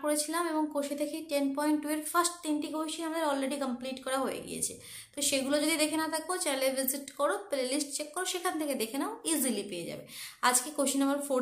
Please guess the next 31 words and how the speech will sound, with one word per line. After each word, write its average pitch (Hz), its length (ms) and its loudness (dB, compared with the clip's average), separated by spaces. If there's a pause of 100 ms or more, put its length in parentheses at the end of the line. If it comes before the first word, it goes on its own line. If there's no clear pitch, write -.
থেকে 294 240 2
start 277 320 2
করছি, 285 280 0
যে 302 140 4
এমসিকিউ 247 340 -2 (100)
short 233 240 -2
type 233 220 0
কোশ্চেনগুলো 240 520 -2
রয়েছে, 302 200 0 (100)
সেগুলো 226 300 -2
আজকে - 220 -2
complete - 380 -10
করবো। - 240 -10
কেমন? 392 200 -2 (500)
চলো 269 180 6 (100)
বুঝে 262 260 6
নিই 190 140 -4
কোশ্চেনগুলো। 170 480 -4 (1160)
চারের 277 340 -2
দাগের 339 280 4
প্রথম 339 220 -4 (100)
কোশ্চেনটি 311 420 -2
কি 254 140 -4
বলছে 190 260 -4
দেখে 202 180 -8
নাও। 208 100 -12 (440)
চারের 226 340 -2
দাগের 269 240 -2 (100)
first 285 340 2
কোশ্চেনটি। - 440 -10 (1500)
প্রথমে 294 260 4